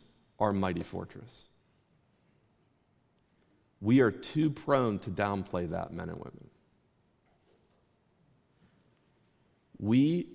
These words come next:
too quickly rely on human strength and human gifts, and we don't consider God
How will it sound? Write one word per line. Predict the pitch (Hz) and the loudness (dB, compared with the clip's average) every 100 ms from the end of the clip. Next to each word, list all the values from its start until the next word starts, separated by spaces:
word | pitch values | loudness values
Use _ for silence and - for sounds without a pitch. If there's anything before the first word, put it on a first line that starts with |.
| - | -14
too | - 139 139 156 | -4 2 2 2
quickly | - 143 - 92 87 104 - _ _ _ | 0 0 0 -4 -6 -10 -20 _ _ _
rely | - 110 113 117 123 135 147 | 2 4 6 6 6 4 0
on | 117 107 | -2 -4
human | - 117 127 135 | -4 -2 0 0
strength | 131 - 95 92 - - _ _ _ _ _ _ _ | -4 -6 -6 -6 -10 -20 _ _ _ _ _ _ _
and | 95 92 | -8 -8
human | - 117 127 135 | -2 0 2 2
gifts, | 95 90 87 - - - _ _ _ _ - _ _ _ _ | 0 0 -2 -8 -16 -20 _ _ _ _ -20 _ _ _ _
and | 101 92 | -4 -2
we | 101 123 | 0 0
don't | 101 110 113 - | 2 2 2 0
consider | 127 107 - 107 98 113 110 - _ _ _ _ _ _ - | -8 -8 -6 -6 -6 -10 -18 -20 _ _ _ _ _ _ -6
God | 90 110 92 - - | -4 -2 -2 -4 -12